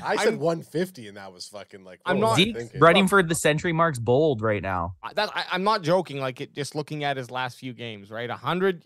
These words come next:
Speaker 2: a hundred yards, over a hundred yards, so we can't just get a honey, and a touchdown.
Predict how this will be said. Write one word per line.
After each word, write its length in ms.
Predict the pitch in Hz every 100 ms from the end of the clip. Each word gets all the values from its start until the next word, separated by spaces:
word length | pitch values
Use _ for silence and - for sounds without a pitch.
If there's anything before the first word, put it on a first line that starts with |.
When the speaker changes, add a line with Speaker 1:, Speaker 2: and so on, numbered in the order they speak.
| -
Speaker 2:
a 80 | 120
hundred 380 | 123 180 214
yards, 600 | 175 147 123 123 165 - _ _ _ _ _
over 340 | - 185 185 165
a 60 | 139
hundred 340 | 135 123 113
yards, 340 | 113 101 117 -
so 60 |
we 40 | 110
can't 260 | 120 117 -
just 160 | 131
get 140 | 143 131
a 60 |
honey, 380 | 131 104 101 131 _ _ _ _
and 200 | 139 143
a 60 | 135
touchdown. 600 | 120 113 - 98 64 -